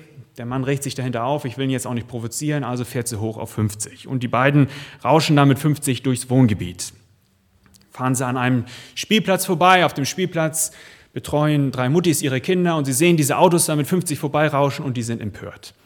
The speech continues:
Was ist denn das? Was sind das für Idioten, die da mit fünfzig durch die Fußgängerzone fahren? Wissen die nicht, dass hier mal unsere Kinder spielen? Die gefährden das Leben unserer Kinder. Und da hat sich jetzt die arme Frau, die versucht hat, sich, ähm,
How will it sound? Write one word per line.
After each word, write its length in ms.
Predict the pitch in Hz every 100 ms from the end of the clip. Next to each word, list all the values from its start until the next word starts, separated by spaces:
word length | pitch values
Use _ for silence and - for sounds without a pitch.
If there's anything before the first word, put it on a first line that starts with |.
| _ _ -
Was 180 | 139 143
ist 180 | 151 160
denn 200 | 151 -
das? 480 | 160 156 - - - - _
Was 140 | - 165
sind 120 | 160
das 140 | 170
für 100 | -
Idioten, 560 | 165 151 202 185 143 110 - - _
die 80 | 160
da 120 | 151
mit 140 | 156 151
fünfzig 400 | 202 185 175 151
durch 160 | 160
die 160 | 160 156
Fußgängerzone 840 | 233 214 160 143 139 - 143 127
fahren? 480 | - 147 131 120 113
Wissen 200 | 185 180
die 80 | 170
nicht, 320 | 165 160 -
dass 360 | 156 143 - -
hier 340 | 160 170 160
mal 100 | 156
unsere 220 | 160 151 156
Kinder 320 | 220 196 170
spielen? 480 | - 190 196 190 185 - - - -
Die 200 | 147 156
gefährden 380 | 151 196 175 156
das 180 | 151
Leben 260 | 170 175 156
unserer 180 | 156 143
Kinder. 460 | - 120 95 - _ _ _ _ _ _ _ _ _ _ -
Und 60 | 110
da 40 |
hat 100 | 120
sich 100 | 135
jetzt 240 | 139 - 139
die 80 |
arme 220 | 123 131 120
Frau, 400 | - 151 165 156
die 240 | 139 135
versucht 420 | - 139 175 -
hat, 220 | 160 156 - - - - _
sich, 340 | - 147 - 156
ähm, 460 | 151 143 139 139